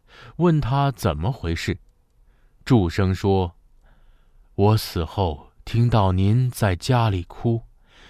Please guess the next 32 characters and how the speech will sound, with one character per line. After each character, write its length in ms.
心 320
里 140
很 280
难 220
过， 400
所 260
以 140
回 320
来 300
照 300
顾 200
您。” 260
我 300
虽 200
然 240
死 200
了， 420
但 300
也 260
有 200
了 140
妻 320
子， 380
现 320
在 460
带 220
她 220
一 240
起 260
回 260
家 280
来 320